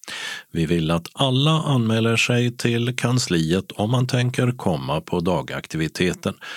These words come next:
senast klockan tio samma dag som aktiviteten. Känner man sig sjuk stannar man hemma.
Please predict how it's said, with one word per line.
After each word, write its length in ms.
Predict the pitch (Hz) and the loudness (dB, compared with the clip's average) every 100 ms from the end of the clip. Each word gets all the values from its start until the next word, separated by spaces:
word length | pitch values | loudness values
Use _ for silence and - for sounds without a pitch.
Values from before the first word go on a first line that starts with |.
| - | -12
senast 680 | - - 139 117 117 - - | -4 0 2 2 0 -2 -2
klockan 380 | - 110 120 113 | -2 0 0 0
tio 460 | - 110 76 78 | 0 0 0 0
samma 400 | 101 - 82 76 | 0 -2 0 0
dag 360 | 80 80 85 85 | 2 2 2 0
som 220 | - 80 | -4 -4
aktiviteten. 800 | 78 - 73 - - 185 - - - _ - | -6 -8 -10 -6 -2 -2 -2 -8 -10 _ -4
Känner 240 | - 80 | 0 2
man 180 | 80 76 | 2 2
sig 160 | - 82 | 0 0
sjuk 260 | - 156 - - - | 0 0 -2 -10 -8
stannar 320 | - 139 147 | 0 2 2
man 160 | 143 | 2
hemma. 460 | 117 87 73 82 | 2 -2 -2 -2